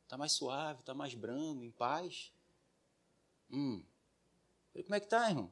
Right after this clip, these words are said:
"Glória a Deus, tô bem, voltei pra minha esposa." Então, meu filho aqui, um garotinho desse tamanho, tava enorme. Falei, "Caramba, cara, ela tá desse tamanho?" "É, voltei pra esposa, pela misericórdia de Deus." Falei, "Aleluia, glória a Deus."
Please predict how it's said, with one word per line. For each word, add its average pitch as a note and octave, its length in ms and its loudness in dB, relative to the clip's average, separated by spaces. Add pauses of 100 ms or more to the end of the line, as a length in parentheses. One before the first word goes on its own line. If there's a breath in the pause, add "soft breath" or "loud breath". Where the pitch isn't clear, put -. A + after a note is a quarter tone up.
(420)
"Glória D3 200 2
a B2 40 0
Deus, C3 440 -2 (440)
tô C#3+ 100 0
bem, A#2+ 380 -2 (360)
voltei C3 360 0
pra C#3 120 -2
minha C3+ 120 0
esposa." C3 500 -2 (280)
Então, B2 140 0
meu C#3 140 6
filho C#3+ 260 4
aqui, C#3 200 4
um A#2+ 60 4
garotinho C3+ 340 8
desse E3 180 6
tamanho, B2 360 2
tava C3 380 2 (120)
enorme. A#2+ 520 2 (540)
Falei, D3+ 140 -12
"Caramba, G#3 640 2
cara, C3+ 180 2
ela C#3 140 8
tá F#3 80 4
desse G3 300 8
tamanho?" F#3 440 4 (380)
"É, C3+ 280 4
voltei F3+ 300 0
pra C3 120 -4
esposa, A#2+ 440 -2 (320)
pela B2 140 -2
misericórdia B2 580 2
de G#2+ 100 -4
Deus." G2+ 340 -8
Falei, - 440 -16
"Aleluia, G2+ 600 -10
glória A2 360 -8
a - 20 -14
Deus." G2 600 -12